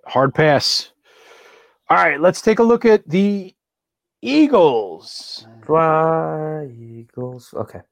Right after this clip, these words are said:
Speaker 1: Wow. And I'm, I'm interested because I now have my first Jalen Hurts dynasty share, so I want this to work. So Devonta
Speaker 2: And it can, and it
Speaker 1: Smith.
Speaker 2: can work.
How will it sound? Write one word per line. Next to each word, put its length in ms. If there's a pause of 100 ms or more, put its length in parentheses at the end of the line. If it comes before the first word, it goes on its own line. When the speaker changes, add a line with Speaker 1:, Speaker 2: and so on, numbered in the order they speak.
(1120)
Speaker 1:
Wow. 220 (240)
And 80
I'm, 240
I'm 180
interested 540
because 300
I 80
now 320
have 480 (360)
my 200
first 720 (520)
Jalen 400
Hurts 560
dynasty 540
share, 380
so 180
I 100
want 340
this 160
to 80
work. 560 (680)
So 180
Devonta 460
Speaker 2:
And 80
it 140
can, 120
and 100
it 100
Speaker 1:
Smith. 0
Speaker 2:
can 180
work. 300